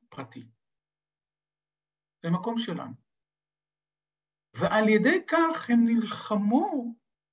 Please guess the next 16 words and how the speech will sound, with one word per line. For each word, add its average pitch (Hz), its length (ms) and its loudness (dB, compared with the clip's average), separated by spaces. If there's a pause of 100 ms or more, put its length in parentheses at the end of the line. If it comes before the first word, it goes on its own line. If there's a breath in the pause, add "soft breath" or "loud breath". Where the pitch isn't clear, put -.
(360)
לא 175 300 2 (220)
בחשיבות 185 720 -4
הגדולה 170 380 -2
של 170 180 -6
האוניברסליות, 131 920 -6 (1400)
אלא 208 220 0
בסכנות 175 520 -4
שלהם. - 220 -18 (2250)
אותו 185 200 2
הדבר 247 320 6 (380)
כותב 180 260 0
הרב 233 200 2
זקס 240 320 -4
גם 254 160 0
ביחס 262 360 -4
למושג 240 420 -2